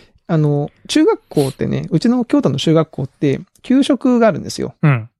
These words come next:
Speaker 1: で、まあ、基本お弁当か給食か選べて、
Speaker 2: はい。
Speaker 1: その給食を頼む人は、えー、まあ、年、年一括でか、毎月なのか、こう、申し込みをするんですね。
Speaker 2: うん。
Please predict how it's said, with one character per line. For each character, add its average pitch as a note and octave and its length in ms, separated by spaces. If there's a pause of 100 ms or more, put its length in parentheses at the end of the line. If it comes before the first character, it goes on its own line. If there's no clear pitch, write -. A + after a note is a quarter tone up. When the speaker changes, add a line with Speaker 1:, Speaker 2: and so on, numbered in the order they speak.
(680)
Speaker 1:
で、 F#3 140
ま G#3+ 120
あ、 A3 40
基 C#4 120
本 D#4 180
お F#3 60
弁 A3+ 260
当 A3+ 180
か A3 80
給 G#3 220
食 - 180
か - 100
選 E3+ 160
べ D#3 120
て、 - 260
Speaker 2:
は C3+ 120
い。 A2+ 140 (300)
Speaker 1:
そ - 100
の F3 60
給 A#3+ 180
食 A#3 1120
を A3 60
頼 A3 220
む E3 160
人 - 200
は、 F#3 300 (460)
え D3 580
ー、 - 20
ま F#3 100
あ、 - 20
年、 F#3 440 (260)
年 F#3 220
一 D3 180
括 D#3+ 300
で C#3 140
か、 C3+ 200
毎 D#3 280
月 D#3 500 (520)
な D#3 100
の B2 100
か、 - 300 (300)
こ - 340 (180)
う、 A#3 40 (140)
申 G3+ 140
し - 80
込 G#3+ 120
み G3+ 100
を F3+ 40
す - 80
る E3+ 80
ん C3 40
で B2+ 80
す - 100
ね。 G3+ 160
Speaker 2:
う D3+ 60
ん。 A#2 260